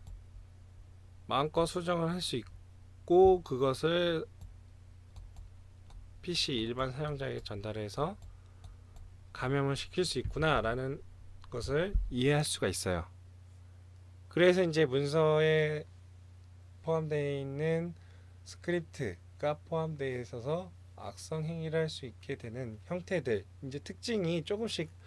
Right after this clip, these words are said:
감이 오실 것 같다고 생각이 됩니다. 어떤 감이냐면은 서버와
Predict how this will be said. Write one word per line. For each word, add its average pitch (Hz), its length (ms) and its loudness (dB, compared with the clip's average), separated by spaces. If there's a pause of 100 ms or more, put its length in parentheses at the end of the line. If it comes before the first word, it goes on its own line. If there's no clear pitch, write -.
(400)
감이 143 300 2
오실 120 340 0
것 151 100 2
같다고 123 580 0
생각이 160 340 -2
됩니다. 90 400 -6 (640)
어떤 135 460 -2
감이냐면은 110 720 -4 (480)
서버와 175 680 6